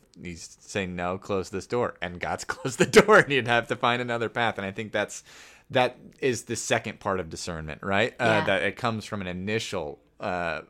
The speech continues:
Speaker 1: figuring out, trying to initially figure out of where is God leading to begin with.
Speaker 2: It's funny. I haven't thought of that.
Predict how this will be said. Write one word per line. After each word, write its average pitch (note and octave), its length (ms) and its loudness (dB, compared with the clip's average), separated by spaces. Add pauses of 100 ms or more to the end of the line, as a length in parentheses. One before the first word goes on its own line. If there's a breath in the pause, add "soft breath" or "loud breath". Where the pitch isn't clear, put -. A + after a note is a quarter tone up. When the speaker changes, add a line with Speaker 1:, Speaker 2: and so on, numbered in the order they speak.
(160)
Speaker 1:
figuring G2+ 340 -6
out, F#2 300 -8
trying F#2+ 360 -10
to F#2+ 100 -20 (680 soft breath)
initially A#2+ 380 -2
figure G2 220 -4
out E2+ 100 -2
of F#2 120 -12
where F#2+ 240 -2
is E2 120 -6
God D2+ 200 -4
leading D2+ 520 -12
to - 80 -16
begin E2 320 -14
with. - 440 -20 (480 soft breath)
Speaker 2:
It's B3+ 220 2
funny. B3+ 320 0 (100)
I A3+ 480 6
haven't A3 400 -4
thought F3+ 200 0
of E3 140 -2
that. E3+ 300 -4